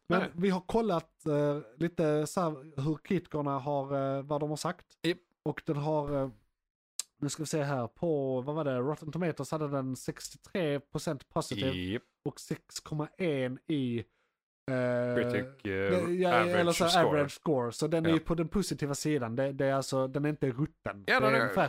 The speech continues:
Speaker 1: som
Speaker 2: över
Speaker 1: mat.
Speaker 2: medel.
Speaker 1: Den är
Speaker 2: Över medel.
Speaker 1: ungefär som mat.
Speaker 2: Och vi,
Speaker 1: Så
Speaker 2: det har varit mycket rymdfilm. Mycket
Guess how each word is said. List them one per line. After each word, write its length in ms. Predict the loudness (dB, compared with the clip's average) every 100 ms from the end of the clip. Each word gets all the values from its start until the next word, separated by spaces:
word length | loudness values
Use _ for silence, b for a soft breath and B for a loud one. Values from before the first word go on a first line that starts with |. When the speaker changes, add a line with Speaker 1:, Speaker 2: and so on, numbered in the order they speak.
| 2
Speaker 1:
som 80 | 2
Speaker 2:
över 100 | 2
Speaker 1:
mat. 80 |
Speaker 2:
medel. 300 | 2 0 -2 -6 _
Speaker 1:
Den 120 | 0
är 200 | 2 4
Speaker 2:
Över 160 | 4 4
medel. 160 | 2 0
Speaker 1:
ungefär 260 | 0 -2 -2
som 80 | -4
mat. 180 | -4 -8 b _ 2
Speaker 2:
Och 100 | 2
vi, 100 | 4
Speaker 1:
Så 60 |
Speaker 2:
det 80 | 0
har 80 | 2
varit 180 | 0 0
mycket 380 | -4 -2 -2
rymdfilm. 520 | 0 -2 -4 -6 -8 -8 _ _ _ _ _ -4
Mycket 360 | 0 2 2 4